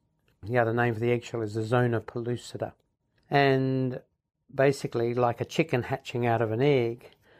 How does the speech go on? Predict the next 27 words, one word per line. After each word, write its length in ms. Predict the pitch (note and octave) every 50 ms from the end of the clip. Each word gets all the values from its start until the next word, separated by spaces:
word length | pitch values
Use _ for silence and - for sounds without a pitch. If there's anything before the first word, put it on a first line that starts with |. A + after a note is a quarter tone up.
| _ _ _ -
that 380 | C#3+ B2 A2+ B2 B2 - - _ _ -
zona 280 | - C#3+ C#3 C#3 B2+ A#2+
pellucida 640 | - - A#2 A#2 B2+ C3 B2+ - - B2 A#2 G#2+ G2+
has 280 | - - A#2 - - -
to 80 | - B2
crack 580 | - - - - C#3 A#2+ A2 - - - - _ _ _ _ _ _ _ _ - - _ -
to 100 | - B2+
let 240 | A#2 A#2 A#2+ A#2 A2
out 300 | B2 B2 A2+ A#2+ - - - -
the 140 | - A#2+ A#2
embryo 560 | B2 B2 B2 A#2 A#2+ A#2 A2+ A2 A2 G#2+ G#2 - _ _ _ _ _ _ _ -
to 220 | - - A#2 A2
attach 420 | G2+ - - - - - - - -
itself 560 | - - - - A#2 G#2+ G2+ - - - - _ _ _ _ _ _ _ _ _ _
to 180 | - - A#2+ A2
the 100 | A2 A#2+
lining 380 | A#2 A#2+ A#2 A2+ A2 A2 A2
of 100 | G#2+ G2+
the 80 | G#2 G#2+
uterus. 600 | A2+ A#2+ A#2+ A#2 - - A2+ G#2 - - - - _ _ _ _ _ _ _ _ _ -
It 160 | D3 D3 C#3
was 120 | C#3+ C3 -
suggested 640 | - C3 A#2 C3+ D3+ D3 C#3 - - B2 A#2 - -
that 200 | B2+ B2 - - - _ _ _ _ _ -
in 160 | C3 C3 B2
some 540 | - - - B2+ B2 B2 B2 A#2+ A#2+ A#2+ A2+
patients, 720 | - - D#3 E3+ D#3 - - A2+ B2 C#3+ - - - -